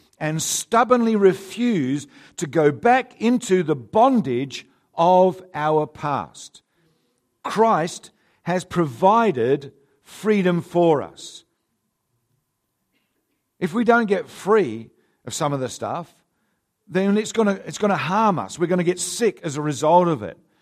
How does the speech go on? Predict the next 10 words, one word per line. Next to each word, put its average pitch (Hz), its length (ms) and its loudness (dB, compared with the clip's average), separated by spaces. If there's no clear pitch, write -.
We're 180 80 2
not 208 80 4
gonna 202 100 0
be 196 80 4
able 190 180 2
to - 0 -
function 190 640 -4
effectively. 156 920 -4
It's 180 180 -6
why 202 340 0